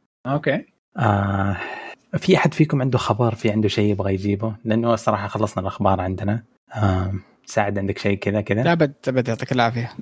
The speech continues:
Speaker 2: يعافيك. ال-، الحلقة القادمة بنتكلم فيها، بندخل في تف-، إذا ما جد جديد، آه، بيكون ندخل في تفاصيل عن، آه،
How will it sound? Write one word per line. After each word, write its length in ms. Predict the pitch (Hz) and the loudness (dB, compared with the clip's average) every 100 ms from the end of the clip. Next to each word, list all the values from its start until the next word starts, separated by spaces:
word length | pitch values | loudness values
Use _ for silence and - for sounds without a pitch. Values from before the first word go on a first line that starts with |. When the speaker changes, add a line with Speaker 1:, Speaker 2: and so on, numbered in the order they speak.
| - | -6
Speaker 2:
يعافيك. 720 | 101 92 90 92 - 95 - - - - - - - - | -2 0 2 0 0 0 -2 -12 -14 -14 -14 -12 -12 -4
ال-، 420 | 120 120 117 117 | 2 4 4 4
الحلقة 640 | 120 120 117 113 185 185 143 | 4 4 4 2 0 0 -2
القادمة 800 | - 156 151 143 127 123 - | 2 2 4 4 4 4 2
بنتكلم 800 | 113 110 120 117 - 123 139 135 120 | 2 4 2 2 0 2 4 4 2
فيها، 800 | - 131 120 120 123 123 120 | 0 2 2 2 4 4 4
بندخل 580 | 117 104 113 123 - 117 | 2 2 2 2 2 0
في 100 | - | 0
تف-، 160 | 120 107 | 0 2
إذا 320 | - 160 151 | 2 2 2
ما 320 | 139 123 104 | 2 2 2
جد 240 | 104 110 104 | 2 2 2
جديد، 480 | 104 98 110 107 | 2 2 2 4
آه، 340 | 110 110 - 110 | 4 4 4 2
بيكون 840 | 107 104 139 110 107 117 127 123 113 | 2 -2 0 2 2 2 2 4 4
ندخل 340 | 117 120 - | 2 0 -4
في 80 | - | -4
تفاصيل 520 | 107 107 104 117 104 | 0 0 2 2 2
عن، 340 | 95 98 98 95 | 2 0 0 0
آه، 320 | 95 95 | 0 0